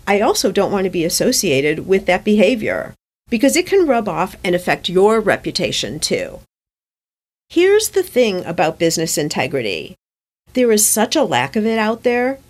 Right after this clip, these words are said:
that when you do stay true to your word, are honest in dealing with customers, and follow through timely with commitments, people notice. I've observed over and over again that success comes to those who exhibit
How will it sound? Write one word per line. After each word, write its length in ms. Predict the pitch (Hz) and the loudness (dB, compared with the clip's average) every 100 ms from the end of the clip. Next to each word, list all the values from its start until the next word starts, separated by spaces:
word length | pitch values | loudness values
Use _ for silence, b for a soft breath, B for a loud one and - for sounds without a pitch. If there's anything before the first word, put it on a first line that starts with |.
| - | -2
that 160 | 214 185 | 0 2
when 200 | 202 208 | 2 4
you 240 | 262 370 - | 4 2 0
do 200 | - 160 | -2 0
stay 320 | 208 - 240 | 0 0 0
true 240 | 247 - 262 | 0 0 2
to 60 | |
your 220 | 254 247 247 | 2 2 2
word, 500 | 240 240 247 269 - _ _ _ _ | 2 4 2 0 -6 _ _ _ _
are 220 | 196 180 - | -2 -2 -2
honest 480 | 151 160 196 247 - | -4 0 0 0 2
in 120 | 196 | 0
dealing 340 | 185 180 180 | 2 0 2
with 180 | 180 170 | 0 -2
customers, 800 | - - - 240 233 247 277 - _ _ _ - | -4 -4 -2 0 2 0 0 -6 _ _ _ -2
and 160 | - | 0
follow 360 | 254 277 254 285 | 2 2 2 2
through 340 | 285 220 208 | 0 2 2
timely 560 | 254 - 180 151 180 208 | 0 -6 -4 -2 0 2
with 200 | 185 180 | 2 -2
commitments, 800 | 208 170 156 202 233 302 - - - _ _ _ | -2 -2 0 -2 0 -2 -2 -4 -10 _ _ _
people 300 | - 320 539 494 | 0 2 4 2
notice. 760 | 180 185 - - - - - - _ _ _ _ _ _ _ | 2 2 0 -2 -4 -4 -4 -10 _ _ _ _ _ _ _
I've 220 | 196 262 | 0 2
observed 640 | 311 269 220 170 156 165 - - | 0 -4 -4 -2 -2 -4 -6 0
over 340 | 196 233 277 | 2 2 2
and 140 | 269 254 | 4 4
over 360 | 170 165 151 | 2 0 -2
again 440 | 139 139 90 107 - | -2 -2 -2 -4 -4
that 160 | - 196 | -2 -2
success 500 | - - - 330 - | -2 -2 -2 -2 -4
comes 300 | - 330 330 | -2 -2 0
to 120 | - | 0
those 420 | 240 233 233 247 | 0 2 2 0
who 220 | - - 226 | -2 2 4
exhibit 580 | 180 180 185 277 302 | 2 0 0 0 -2